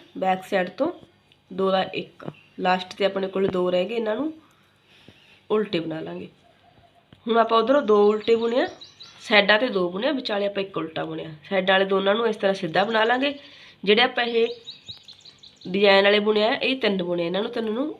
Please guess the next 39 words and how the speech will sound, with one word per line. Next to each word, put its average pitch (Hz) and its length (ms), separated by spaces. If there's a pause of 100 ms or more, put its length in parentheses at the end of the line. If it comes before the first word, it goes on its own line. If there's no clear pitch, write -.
(160)
ਉਲਟੇ 185 280
ਬਣਾ 165 200
ਲਾਂਗੇ। 175 300 (2000)
ਚਾਰ 208 240
ਚਾਰ 220 200
ਧਾਗੇ 220 340
ਨੇ 285 120
ਇਸ 214 280
ਤਰ੍ਹਾਂ। 214 220
ਹੁਣ 214 140
ਇਹ 214 120
ਤਿੰਨ 208 300
ਉਲਟੇ, 190 480 (960)
ਧਾਗਾ 190 240
ਬੈਕ 208 200
ਸਾਈਡ 214 220
ਜਿਹੜਾ 220 200
ਹੈ 240 120
ਆਪਣੇ 208 260
ਇੱਕ 233 340 (520)
ਉੱਧਰ 196 220
ਉਲਟਾ 214 280
ਬੁਣਿਆ 196 180
ਸੀ, 196 140
ਇੱਕ 240 160
ਸਿੱਧਾ 156 320
ਬਣ 175 180
ਜੂ। 170 100
ਚਾਰ 180 340
ਧਾਗੇ 190 300
ਹੋ 254 140
ਗਏ। 320 140 (120)
ਦੁਬਾਰਾ 185 280
ਫਿਰ 190 200
ਉਸ 196 180
ਤਰ੍ਹਾਂ 240 260 (1040)
ਤਿੰਨ 202 240
ਧਾਗੇ 208 320
ਉਲਟੇ। 262 540